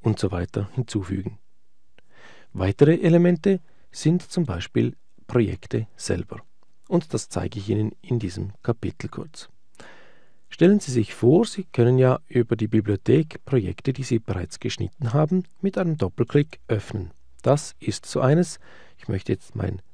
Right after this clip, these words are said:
aktuelles Projekt nicht speichern. Und ich habe hier zum den Beispielfilm geladen mit all diesen Effekten, Videos,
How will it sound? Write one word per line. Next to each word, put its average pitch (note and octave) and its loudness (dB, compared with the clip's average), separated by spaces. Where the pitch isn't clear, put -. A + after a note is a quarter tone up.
aktuelles G#2 -6
Projekt G2+ -6
nicht C3+ -2
speichern. A#2 0
Und F#3+ 6
ich - -2
habe A2 4
hier B2+ 4
zum - 0
den F#2+ -4
Beispielfilm A#2 0
geladen C3+ 0
mit D#3 2
all - -4
diesen G#2 -4
Effekten, - -2
Videos, B2+ 2